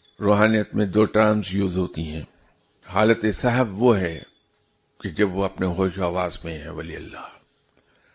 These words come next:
वो आम इंसान की तरह आपसे गुफ्तगू कर रहा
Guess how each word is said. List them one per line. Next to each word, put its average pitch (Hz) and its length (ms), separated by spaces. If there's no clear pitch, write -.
वो 82 80
आम 101 360
इंसान 92 480
की 82 100
तरह 82 380
आपसे 90 360
गुफ्तगू 87 420
कर 87 180
रहा 78 300